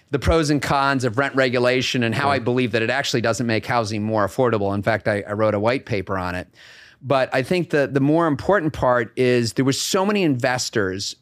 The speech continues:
Speaker 1: who just herd mentality as soon as H S T P A happened in twenty nineteen. They all said, "You know what, forget New York.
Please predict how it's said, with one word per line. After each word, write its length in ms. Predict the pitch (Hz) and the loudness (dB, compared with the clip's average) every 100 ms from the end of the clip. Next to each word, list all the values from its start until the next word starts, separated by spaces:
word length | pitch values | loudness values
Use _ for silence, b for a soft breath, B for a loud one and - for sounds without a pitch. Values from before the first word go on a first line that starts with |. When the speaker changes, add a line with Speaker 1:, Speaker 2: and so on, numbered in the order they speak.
| - | -6
Speaker 1:
who 140 | 135 | -4
just 180 | 123 120 | -2 -4
herd 300 | - 190 185 | -2 0 2
mentality 680 | 170 143 - 123 123 120 117 | 0 -2 0 2 2 2 2
as 140 | 113 | 0
soon 160 | - 151 | 0 0
as 140 | 143 - | 0 0
H 220 | 131 131 | -2 0
S 160 | 120 | -2
T 160 | - 117 | -2 -4
P 240 | - 113 | -4 -2
A 180 | 107 104 | 0 0
happened 400 | 98 104 98 104 | -2 -2 -4 -6
in 60 | 101 | -6
twenty 280 | - 110 101 | -4 -2 -2
nineteen. 360 | 98 87 107 | -4 -4 -6
They 80 | 104 | -2
all 120 | 104 | -2
said, 200 | 104 104 | -2 -4
"You 60 | 123 | 0
know 60 | 139 | 0
what, 120 | - | -2
forget 300 | 120 120 117 | -4 -4 -2
New 100 | 113 | -2
York. 380 | 104 101 98 | 0 0 -2